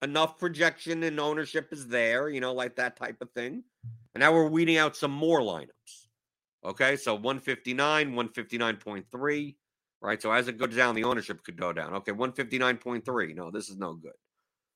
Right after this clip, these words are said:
One fifty-nine point six one. One fifty-eight. Okay, we're gonna get rid of lineups that are one fifty. Gotta, gotta beat one fifty-eight. One fifty-six point four four.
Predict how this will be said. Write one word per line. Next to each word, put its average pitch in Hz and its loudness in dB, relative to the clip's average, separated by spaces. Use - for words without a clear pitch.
One 131 0
fifty-nine 135 4
point 123 -2
six - -6
one. 120 0
One 131 2
fifty-eight. 165 0
Okay, 120 2
we're 139 -8
gonna 98 -8
get 104 -4
rid 117 4
of 120 6
lineups 123 4
that 117 6
are 110 2
one 110 0
fifty. 123 0
Gotta, 110 2
gotta 113 -2
beat 127 -2
one 127 4
fifty-eight. 113 0
One 123 0
fifty-six 147 -2
point 135 -4
four 127 0
four. 101 -10